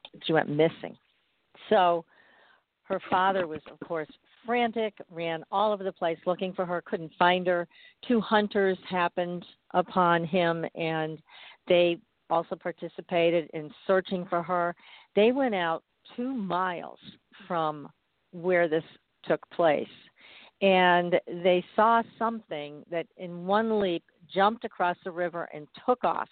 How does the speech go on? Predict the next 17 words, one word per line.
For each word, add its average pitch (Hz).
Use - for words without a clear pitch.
some 165
big, 185
big 185
beast 208
on 165
two 214
legs. 160
And 180
they 175
went 202
over 208
and 170
they 160
found 190
the 180
little 170
girl 160